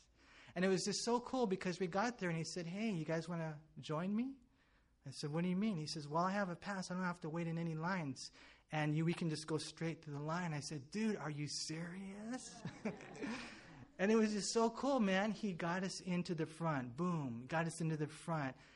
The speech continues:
You know, and we didn't wanna take advantage of him, but we did. You know, we just <laughs> kept going to the front of the lines. And then the Lord really just ministered to me, and he said, "Listen, that's the way it is with me. Why do you wanna wait in this line, this two-hour line? It's miserable, it's hot,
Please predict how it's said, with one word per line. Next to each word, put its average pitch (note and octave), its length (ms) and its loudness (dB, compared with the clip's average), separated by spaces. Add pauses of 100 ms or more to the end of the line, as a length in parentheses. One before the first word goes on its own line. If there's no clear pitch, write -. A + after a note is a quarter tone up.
(140)
You E3+ 80 0
know, F#3 120 8
and F#3+ 160 6
we A#3 80 8
didn't A3 120 6
wanna F3+ 120 6
take F3+ 220 0
advantage E3+ 400 4
of D3+ 100 2
him, D3 140 0
but D3+ 100 -2
we C#3+ 140 -4
did. E3+ 340 -2
You C#3+ 60 -2
know, D3 160 0
we D#3+ 160 4
just D#3 260 0 (640)
<laughs> - 640 6
kept G3+ 240 2
going G3 260 8
to G3 140 2
the F3 100 4
front G3 380 -2
of F3+ 100 -2
the E3+ 60 0
lines. G3 460 2 (680)
And A3+ 160 4
then A#3+ 100 6
the B3+ 60 4
Lord B3 320 10
really A#3+ 260 6
just A3 280 2
ministered A3+ 520 6
to G#3 120 0
me, G3+ 100 4
and G3 80 2
he G3 80 0
said, G3 240 -2
"Listen, G#3 400 0
that's A#3 220 2
the B3 100 0
way G3+ 280 2
it F#3 100 0
is F3 220 0
with C#3+ 200 -4
me. C#3+ 460 -4 (840)
Why A3 420 2
do G3+ 100 2
you G#3 140 4
wanna F#3+ 440 6
wait E3+ 480 2
in D3 340 0
this C#3+ 460 -4
line, D#3 600 2
this C#3 140 -2
two-hour G3 480 2
line? E3 340 2
It's D3+ 180 -4
miserable, F#3+ 600 2
it's D3 160 -2
hot, F3 440 4